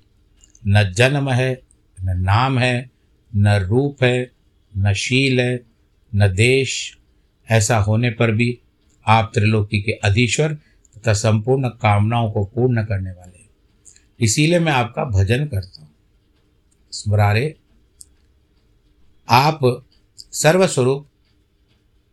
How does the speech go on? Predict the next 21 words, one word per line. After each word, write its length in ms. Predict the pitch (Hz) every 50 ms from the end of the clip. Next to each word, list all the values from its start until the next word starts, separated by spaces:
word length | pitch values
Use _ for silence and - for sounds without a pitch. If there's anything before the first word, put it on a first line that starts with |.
| _ _ _ _ _ _ _ _ -
हैं, 380 | 85 87 117 143 160 160 - - _ _ -
ये 140 | 107 117 113
सारा 520 | 107 - - 120 117 131 143 131 107 98 - _ _ _ _ _ _ _ _ _ _ _ _ _ _ _ _ _ _ _ _ _ _ _ - - _ _ _ -
विश्व 280 | 127 143 135 - 165 135
प्रपंच 520 | 120 127 117 101 131 131 151 151 - - - _ _ _ _ _ _ _ _ _ _
आपसे 380 | - 104 113 104 104 - 147 147
तो 160 | 143 - 139 123
प्रकट 400 | - - 113 107 120 113 104 117
हुआ 200 | 113 131 135 123
है। 120 | 120 117 - _ _ _ _ _ _ _ _ _ _ - _ _ _ _ _ _ _ _ -
आप 180 | 139 147 127 123
गौरी 320 | 107 127 127 139 151 180
के 140 | 170 - 160
प्राणनाथ 600 | - - 123 113 110 110 107 113 127 147 139 -
हो, 120 | 107 98 - _ _ _ _ _ _ _ _ - - - - _ _ 101
दिगंबर 540 | 98 110 107 127 139 143 147 156 165 160 - _ _ _ _ _ _ -
और 160 | 113 120 110
परम 300 | - - 139 156 165 156
शांत 380 | 147 - - 104 95 98 98 - -
है। 100 | 92 87 - _ _ _ _ _ _ _ _ _ _ _ _ _ _ _ _ -
बाल, 500 | 107 101 110 117 127 139 147 151 151